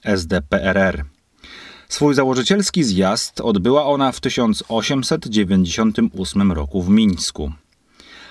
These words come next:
Na drugim zjeździe w Brukseli i Londynie,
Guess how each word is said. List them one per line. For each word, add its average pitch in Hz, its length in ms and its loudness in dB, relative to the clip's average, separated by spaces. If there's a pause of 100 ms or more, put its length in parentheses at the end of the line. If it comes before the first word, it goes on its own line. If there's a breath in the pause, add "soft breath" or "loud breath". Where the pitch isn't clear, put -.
(140 loud breath)
Na 87 100 -2
drugim 151 360 4
zjeździe 80 480 -2
w 73 60 -6
Brukseli 95 760 0
i 90 40 2
Londynie, 87 680 0